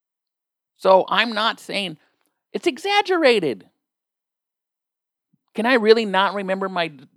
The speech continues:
kids' birth dates when the doctor asks? There was a couple times in the history of my life, it took me a second to remember. I had to be like, "Oh, shit, what are the dates?" But is that a funny joke?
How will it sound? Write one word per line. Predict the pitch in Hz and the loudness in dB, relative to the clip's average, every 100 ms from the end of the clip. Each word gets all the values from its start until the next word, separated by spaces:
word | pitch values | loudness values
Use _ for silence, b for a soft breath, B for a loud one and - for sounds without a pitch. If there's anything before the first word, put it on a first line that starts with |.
| 143 _ | _ _
kids' | 202 175 | -4 -4
birth | 143 147 180 - | -2 -2 -2 -4
dates | 196 190 | -6 -6
when | 175 | -10
the | 143 | -8
doctor | 127 135 - 190 | -4 -4 -4 -8
asks? | 190 214 220 - _ _ _ _ _ _ _ _ | -6 -8 -14 -20 _ _ _ _ _ _ _ _
There | 180 160 220 | -20 2 4
was | 220 196 | 6 2
a | |
couple | - 247 330 | -2 -2 -2
times | 269 240 233 269 294 - _ _ _ _ _ - | -4 -6 -6 -6 -8 -14 _ _ _ _ _ -10
in | 214 | -8
the | 185 | -4
history | 214 208 214 | -4 -4 -6
of | 208 | -4
my | 202 | -2
life, | 160 180 220 - | -2 -2 -4 -4
it | 175 - | -6 -6
took | - 262 - | -10 -10 -10
me | 202 | -6
a | 180 | -6
second | - 180 180 175 - | -4 -4 -4 -8 -8
to | 160 | -6
remember. | 160 156 147 98 | -4 -4 -2 -4
I | 117 | -6
had | 123 | -6
to | |
be | 117 | -8
like, | 120 135 | -8 -6
"Oh, | - - | -8 -8
shit, | - - 139 - | -12 -4 -4 -2
what | 139 | -6
are | 117 | -6
the | |
dates?" | 113 107 90 _ _ _ _ _ _ _ _ _ _ _ _ _ _ _ | -8 -10 -12 _ _ _ _ _ _ _ _ _ _ _ _ _ _ _
But | 240 262 | 0 2
is | 262 | 0
that | 311 339 | -2 -2
a | |
funny | - 302 294 | -2 -2 -4
joke? | 254 214 220 - | -6 -6 -6 -8